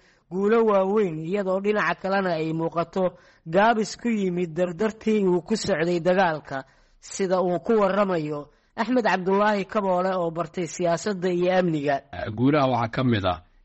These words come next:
Speaker 2: intii dagaalku uu socday in deegaano badan oo muddo shan iyo toban sano ah Al-Shabaab ay xukumayeen ay soo galaan, een, gacanta dowladda ay soo galaan. Ee, waxaa kaleeto dhiirigelin mudan in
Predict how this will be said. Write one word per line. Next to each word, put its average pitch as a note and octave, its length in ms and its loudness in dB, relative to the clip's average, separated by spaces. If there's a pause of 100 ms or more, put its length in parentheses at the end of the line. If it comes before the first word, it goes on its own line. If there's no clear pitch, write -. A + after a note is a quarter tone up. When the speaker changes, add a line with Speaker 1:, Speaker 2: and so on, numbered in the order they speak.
Speaker 2:
intii C3+ 180 2
dagaalku B2 400 0
uu A2+ 120 0
socday G#2+ 360 -2
in A2+ 100 0
deegaano A2+ 380 4
badan G2+ 300 0
oo F#2+ 120 2
muddo G#2+ 200 0
shan C3 200 0
iyo A2 120 4
toban A2 260 2
sano A2 220 2
ah F#2 180 0 (320)
Al-Shabaab A#2 460 0
ay G2+ 100 2
xukumayeen G#2+ 640 0
ay F#2+ 100 -2
soo G#2+ 240 0
galaan, F#2+ 340 2 (100)
een, E2+ 340 -2 (160)
gacanta G2+ 480 2
dowladda G2+ 420 -2
ay G2 80 0
soo A2 200 -2
galaan. A2+ 320 0 (400)
Ee, G2+ 180 0
waxaa A#2+ 240 0
kaleeto C3 400 -2
dhiirigelin B2 520 2
mudan F#2+ 260 0 (400)
in D#3 160 2